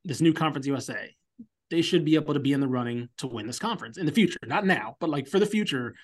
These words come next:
U tep should be in the t-, in the conversation to be a conference contender in ways that they haven't been in a long time. So,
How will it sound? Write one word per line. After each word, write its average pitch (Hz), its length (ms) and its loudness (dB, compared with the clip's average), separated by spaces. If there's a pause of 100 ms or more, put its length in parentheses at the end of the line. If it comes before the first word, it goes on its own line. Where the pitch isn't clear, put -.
(160)
U 170 120 4
tep 175 240 -2
should 175 180 2
be 165 120 2
in 151 80 2
the 147 80 2
t-, 190 220 -8
in 147 80 -4
the 139 60 -2
conversation 131 840 -4
to 139 80 -4
be 123 120 0
a 120 100 -4
conference 127 420 -8
contender 113 500 -8 (300)
in 123 180 -2
ways 120 220 0
that 117 100 -8
they - 60 -10
haven't 110 420 -12
been 113 360 -10 (260)
in 117 320 -2 (100)
a 107 60 -8
long 110 360 -6
time. 113 340 -16
So, 101 340 -6